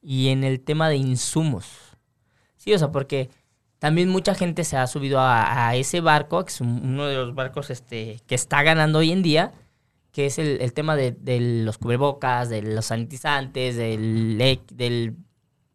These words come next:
cosa esa que te vaporiza, de todo.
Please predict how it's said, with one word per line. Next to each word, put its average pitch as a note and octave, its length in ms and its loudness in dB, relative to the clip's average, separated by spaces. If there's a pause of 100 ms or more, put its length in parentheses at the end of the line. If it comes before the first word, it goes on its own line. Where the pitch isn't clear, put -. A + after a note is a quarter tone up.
(120)
cosa D3 300 -2
esa C3+ 200 -4
que A#2 100 -8
te A#2 120 -6
vaporiza, C3 760 -2
de B2 160 2
todo. D#3 420 0